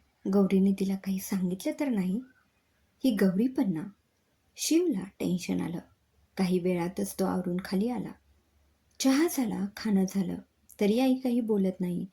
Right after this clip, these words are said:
हे पाहून शिव समजून गेला की विषय नक्कीच मोठा आहे. "आई, बोल ना. आणखीन काय बोलायचं बाकी ठेवलं आहे तुम्ही?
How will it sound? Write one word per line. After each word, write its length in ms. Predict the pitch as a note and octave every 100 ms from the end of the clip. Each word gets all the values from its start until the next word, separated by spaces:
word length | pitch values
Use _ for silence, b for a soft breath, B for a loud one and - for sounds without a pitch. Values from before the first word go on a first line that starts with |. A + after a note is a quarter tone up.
| b b b -
हे 120 | C#4+
पाहून 400 | - A3 F#3+ F#3+
शिव 240 | G3 G#3
समजून 500 | F#3+ - F#3+ F#3 A#3+
गेला 280 | C4 G#3+ G3
की 180 | F#3+ F#3+
विषय 340 | F#3+ - F#3+
नक्कीच 540 | F#3 G3 G3 - G3 F#3+
मोठा 300 | F#3 F3 F3+
आहे. 280 | F3 E3+ - - _ _ _ _ _ _ _ _ _ _ _ _ _
"आई, 220 | F#3+ F#3+ B3+ - _ _
बोल 240 | F#3 G3+ A#3+
ना. 160 | A#3+ F#3+ _ _ _ _ _ _ _ _ _ _ _ _ -
आणखीन 400 | G3 F#3+ D4 D#4+
काय 160 | G4+
बोलायचं 480 | G#4 G4 A#3 G3 G3+
बाकी 260 | F#3+ F3 F#3+
ठेवलं 320 | F#3+ F3+ F3
आहे 220 | E3+ F3
तुम्ही? 360 | F3 F3 F3